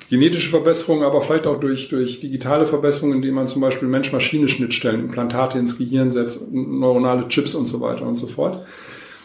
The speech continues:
Da gibt's ein ganz neues Buch, das heißt Design Objekt Mensch. Das ist ein Sammelband, wo ganz unterschiedliche Facetten dieser Fragestellung, auch zum Teil kritisch diskutiert, deutlich,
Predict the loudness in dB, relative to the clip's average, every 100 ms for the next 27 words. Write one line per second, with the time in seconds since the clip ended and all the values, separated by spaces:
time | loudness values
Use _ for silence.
0 | -8 -2 0 0 0 2 2 2 2 2
1 | 0 -4 -2 2 2 2 -2 -2 0 2
2 | 2 -2 -4 -4 -4 -2 -2 -4 -8 _
3 | -20 -8 -4 0 2 4 2 2 0 0
4 | -2 -2 -2 0 0 0 -2 -2 -6 -6
5 | -4 -2 0 0 2 2 0 0 2 2
6 | 0 0 0 0 -2 -2 -2 0 0 2
7 | 0 2 0 0 -2 -6 -8 -10 -2 0
8 | 2 0 0 -4 -6